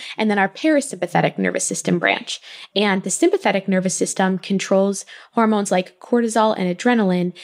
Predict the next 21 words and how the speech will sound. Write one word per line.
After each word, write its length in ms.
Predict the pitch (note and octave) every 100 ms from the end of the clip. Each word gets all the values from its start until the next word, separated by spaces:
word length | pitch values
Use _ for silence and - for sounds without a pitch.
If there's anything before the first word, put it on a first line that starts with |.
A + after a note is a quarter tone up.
| -
and 140 | - G#3
that's 200 | C4+ C#4+
essentially 540 | - G#3 - G3 G3
our 160 | - F3+
fight 360 | - - A#3+ -
or 120 | F#3+
flight 460 | - - E3+ -
state. 360 | - - - - -
So 240 | - G3
when 280 | G3 F#3+ F#3+
we 280 | F3+ G#3+ C4+
become 360 | C4 A#3+ F#3+ F3+
stressed 480 | - - D#4+ - -
as 260 | F3 E3+ E3+
a 40 |
human, 360 | D#3+ G#3+ C#4+ E4+ - - -
and 140 | -
those, 240 | F#3 F3+ - -
um, 280 | F3 F3+
stress 300 | - - B3
hormones 380 | B3+ A3+ A3 G#3+